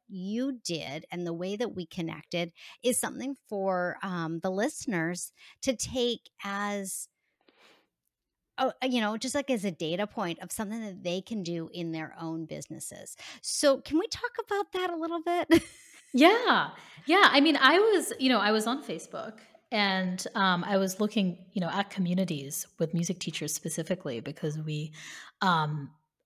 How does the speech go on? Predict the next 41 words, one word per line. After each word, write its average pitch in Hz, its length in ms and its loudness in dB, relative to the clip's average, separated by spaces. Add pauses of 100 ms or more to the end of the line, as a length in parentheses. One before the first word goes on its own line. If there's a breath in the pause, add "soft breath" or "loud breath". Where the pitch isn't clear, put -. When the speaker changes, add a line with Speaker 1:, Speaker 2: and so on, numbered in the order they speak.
(200)
Speaker 2:
have 208 160 0
seen 175 360 0
that 156 140 -2
our 147 80 -4
product, 151 560 -6
like, 131 300 -10 (180)
delivers 170 440 -2
a 254 40 0
lot 233 160 4
of 233 100 2
value 240 300 4
for 269 160 0
that 269 160 4
segment. 277 460 4
And 214 100 4
I 233 60 6
found 262 260 4
your 302 80 6
community 202 440 2
and 175 100 0
I 175 60 -2
thought, 180 380 2 (300 loud breath)
I 254 60 10
mean, 277 100 12
it 277 80 12
was, 311 180 8
like, 294 200 4
the 208 80 2
perfect - 720 -2 (180)
<laughs> - 180 6
community, 254 540 10
Speaker 1:
<laughs> - 20 6
Speaker 2:
honestly, 233 400 6
because, 208 320 2 (320 loud breath)
you 233 80 10
know, 220 80 10
you're 202 300 4
helping 185 420 -2
music 180 300 -6
teachers, 160 600 -6 (540 loud breath)
um, 160 480 -2